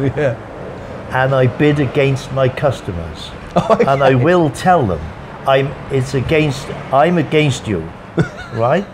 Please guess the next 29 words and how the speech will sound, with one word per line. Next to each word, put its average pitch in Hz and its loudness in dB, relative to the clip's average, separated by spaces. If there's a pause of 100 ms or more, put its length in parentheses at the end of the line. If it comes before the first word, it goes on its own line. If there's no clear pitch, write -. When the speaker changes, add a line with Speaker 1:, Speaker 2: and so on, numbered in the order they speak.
(320)
Speaker 2:
And 143 2
I 165 6
will 170 4
bid, 127 2
and 135 0
I, 139 0
so 156 2
that 143 2
the 123 2
vendor 156 4 (380)
gets 147 2
the 143 0
proper 127 0
price. 104 -6
He'll 143 2
Speaker 1:
Yeah. 139 8
Speaker 2:
get 165 2
the 127 -8
proper 123 0
price, 90 -6 (240)
whether 127 4
I 190 4
buy 123 0
it 127 -6 (300)
or 131 2
Speaker 1:
Yeah. 127 8
Speaker 2:
another 220 4
customer 123 -2
buys 80 -10